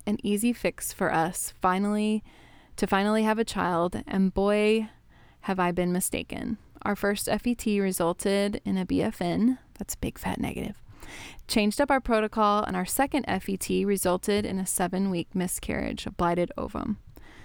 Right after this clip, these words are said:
My current R E, quote, "doesn't believe in testing for immunological factors like natural killer cells." Though I am fairly certain this is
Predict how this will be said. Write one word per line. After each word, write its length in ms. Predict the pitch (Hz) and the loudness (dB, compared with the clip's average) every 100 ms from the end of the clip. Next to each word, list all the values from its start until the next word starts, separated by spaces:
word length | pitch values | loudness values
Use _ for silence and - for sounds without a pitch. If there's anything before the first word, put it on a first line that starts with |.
| - - - - | -20 -20 -8 0
My 140 | 214 | 0
current 400 | - - 240 285 - | 0 2 2 2 2
R 260 | 214 196 | 2 2
E, 160 | 185 190 | 2 0
quote, 460 | - 220 190 - - - - - | 0 2 2 0 -8 -20 -18 -8
"doesn't 400 | 185 175 180 208 | 0 0 2 2
believe 420 | 226 240 277 285 | 4 4 6 6
in 160 | 247 240 | 6 4
testing 560 | - 339 - 214 180 180 | 2 -2 0 0 0 0
for 220 | 185 170 | -2 0
immunological 800 | 175 185 214 247 277 262 - 202 | 2 2 4 4 2 0 -2 -2
factors 680 | 185 170 - 180 - - - | 0 0 0 -4 -4 -6 -4
like 240 | - 175 - | -2 -2 -2
natural 260 | - - 208 | -8 -6 -6
killer 320 | - 214 196 | -2 0 -2
cells." 460 | 196 - - - - - - - - - - - - - - - - | -4 -4 -4 -8 -12 -16 -20 -20 -20 -20 -20 -20 -20 -20 -20 -20 -4
Though 160 | 240 214 | 0 2
I 80 | 190 | 2
am 120 | 190 | 0
fairly 340 | 196 240 254 240 | 0 2 2 2
certain 560 | - 196 - 190 190 202 | 0 -2 -2 -2 -2 -2
this 200 | 196 - | -4 -2
is 160 | 190 | -4